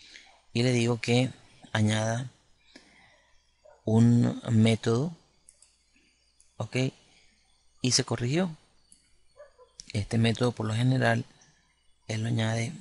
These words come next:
por acá abajo en el on click view.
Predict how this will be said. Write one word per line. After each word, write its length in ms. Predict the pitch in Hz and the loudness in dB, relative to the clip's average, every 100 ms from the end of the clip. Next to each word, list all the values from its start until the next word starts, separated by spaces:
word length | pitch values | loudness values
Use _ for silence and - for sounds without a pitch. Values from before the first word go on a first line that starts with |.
| - | -6
por 160 | 110 110 | -4 -4
acá 160 | - | -6
abajo 360 | - - - 180 - - - _ _ - _ _ - - - - - - - - - - - - - - - - - _ - - - - | -8 -8 -12 -14 -18 -20 -20 _ _ -20 _ _ -20 -14 -8 -6 -6 -8 -12 -12 -18 -20 -20 -20 -20 -20 -20 -20 -20 _ -10 -10 -10 0
en 100 | 113 | 4
el 100 | 110 | 4
on 120 | 107 | 2
click 380 | - 117 123 - | 0 -2 -4 -6
view. 340 | 104 101 98 | -6 -6 -8